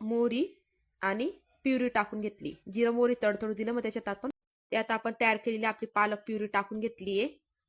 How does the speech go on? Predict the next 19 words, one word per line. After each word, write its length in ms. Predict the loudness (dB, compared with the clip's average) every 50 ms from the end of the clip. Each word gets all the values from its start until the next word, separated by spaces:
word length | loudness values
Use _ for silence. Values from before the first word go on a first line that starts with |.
| -20 -18 -4 -2
आता 240 | -2 0 2 2 0
आपण 280 | 2 2 0 -2 -2 -4 -8 -18 -16 _
या 160 | -2 -2 -2 -2
प्युरीला 520 | -2 -4 -4 -2 0 -2 -2 0 0 -2 -2 -4 _ 2
तेल 140 | 2 2 2
सुटेपर्यंत 600 | 0 -4 -4 -4 -4 -4 -2 -4 -4 -4 -4 -4
आपण 260 | -4 -2 -4 -6 -6 -4
छान 240 | -2 -2 0 0 -2 -6 -12 _ _ _ _ _ _ _ _ _ _
तळून 300 | 2 4 4 4 4 0
घेऊ, 160 | -2 -4 -4 -6 -8 _ _ _ _ _ _ _ _ _ _ _ _ _ _ _ _ _ _ _ _ _ _ -6
म्हणजे 200 | -4 -4 -4 -4
तिचा 280 | -4 -4 -2 -2 -4
कच्चेपणा 580 | 0 0 0 0 0 -6 -6 -6 -4 -4 -4 -4 -6 -12 _ _ _ _ _ -4
चालला 300 | -2 0 0 0 -2 -2
जाईल. 160 | -4 -6 -6 -8 _ _ _ _ _ _ _ _ _ _ _ _ _ _ _ _ _ _ _ _ _ _ _ _ _ _ _ _ _ _ _ _ _ _ _ _ _ _ _ _ _ _ _ _ _ _ _ _ _ _ _ _ -20 -20 _ _ _ _ _ _ _ _ _ _ _ _ _ _ _ _ _ _ _ -20 -20 -20 -20 _ _ _ _
आता 240 | -14 -14 -10 -12 -12
आपण 220 | -10 -8 -8 -8
ही 100 | -8 -10 -12
छान 220 | -12 -12 -12 -12